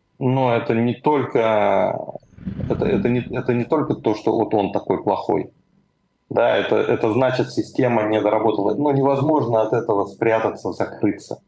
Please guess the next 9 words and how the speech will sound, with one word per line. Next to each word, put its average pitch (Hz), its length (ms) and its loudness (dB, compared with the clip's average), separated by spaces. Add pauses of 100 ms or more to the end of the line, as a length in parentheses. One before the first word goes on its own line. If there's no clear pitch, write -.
(380)
Но 117 80 0
слишком 139 480 0
долго 135 240 2
он 104 120 2
стучался 110 500 0
в 95 80 -2
ворота 131 420 0
и - 140 -2
кричал: 98 540 0